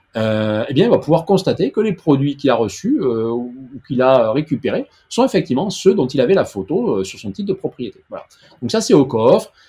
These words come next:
C'est un peu comme une forme de marketplace, même si c'est pas vraiment ça, mais on va dire que ça ressemble plutôt à une forme de marketplace.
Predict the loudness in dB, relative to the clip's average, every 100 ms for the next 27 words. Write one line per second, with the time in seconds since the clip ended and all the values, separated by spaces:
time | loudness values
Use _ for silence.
0 | _ -6 4 6 8 6 2 2 4 2
1 | 0 0 0 0 -2 -4 -6 -6 -4 -4
2 | -4 -8 -8 -10 -8 -4 -2 -4 -6 -6
3 | -6 -6 -6 -8 -8 -10 -12 -10 -10 -8
4 | -2 -2 -2 -6 -4 -6 -6 -12 -12 -6
5 | -6 -6